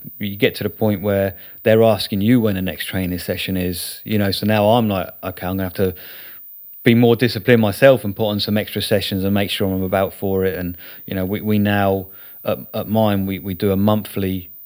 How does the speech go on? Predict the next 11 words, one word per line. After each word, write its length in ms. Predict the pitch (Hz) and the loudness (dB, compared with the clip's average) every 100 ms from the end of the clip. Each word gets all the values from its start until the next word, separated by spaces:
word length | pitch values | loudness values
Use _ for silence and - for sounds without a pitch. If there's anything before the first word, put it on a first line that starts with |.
| - | -8
elite 280 | 98 95 92 | -4 -4 -4
squad 280 | - 95 90 | -4 -2 -2
session 320 | 107 95 95 | -2 -2 -4
for 180 | - 101 | 0 2
our 160 | 113 | 2
kids. 420 | - 85 80 - - - - - - - - - | 0 -8 -14 -16 -16 -20 -20 -20 -20 -20 -20 -20
And 360 | - 98 104 101 | -18 -12 -6 -4
this 160 | 95 101 | -2 -2
is 80 | |
something 280 | - 92 95 | -2 -2 -2
we've, 160 | 92 | -4